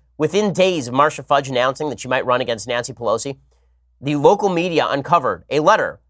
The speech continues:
written in two thousand fifteen by Marcia Fudge in support of a Cleveland judge named, named Lance Mason. Okay, that specific letter was a commendation,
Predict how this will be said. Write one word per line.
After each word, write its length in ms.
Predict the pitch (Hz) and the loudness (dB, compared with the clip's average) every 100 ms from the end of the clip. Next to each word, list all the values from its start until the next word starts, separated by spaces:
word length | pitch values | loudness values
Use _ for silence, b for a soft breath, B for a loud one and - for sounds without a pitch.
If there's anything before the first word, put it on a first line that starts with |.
| _ | _
written 380 | 143 240 175 107 _ _ _ _ _ | 2 2 2 -16 _ _ _ _ _
in 220 | 175 208 | -2 -2
two 160 | - 208 | -4 0
thousand 340 | 196 190 196 | 2 4 0
fifteen 460 | 196 - 196 104 - _ _ _ | -4 -2 -2 -2 -8 _ _ _
by 140 | 156 190 | 2 4
Marcia 300 | 196 190 185 | 2 0 0
Fudge 380 | 165 92 - _ _ _ | 0 0 -6 _ _ _
in 140 | 180 226 | 0 0
support 360 | 226 160 170 | -2 2 2
of 60 | 143 | 2
a 100 | 147 | -2
Cleveland 520 | - 202 220 196 170 | -2 -2 0 0 2
judge 340 | 131 151 117 135 | 4 4 2 -2
named, 280 | 135 123 - _ _ _ | -4 -4 -12 _ _ _
named 260 | 127 135 120 | -4 -2 -2
Lance 360 | 127 139 196 196 | 0 2 2 0
Mason. 500 | 127 156 170 104 76 _ _ _ _ _ _ _ _ _ | 0 0 0 -6 -8 _ _ _ _ _ _ _ _ _
Okay, 240 | 131 120 | -4 -4
that 360 | 120 151 170 - _ _ | 2 4 4 -2 _ _
specific 580 | - - 165 240 214 131 | -20 -6 0 2 0 -4
letter 380 | 143 131 113 110 _ _ | 0 2 2 -4 _ _
was 100 | 131 | -8
a 60 | - | 0
commendation, 760 | 196 208 185 175 185 - - | 4 4 4 0 0 -4 -10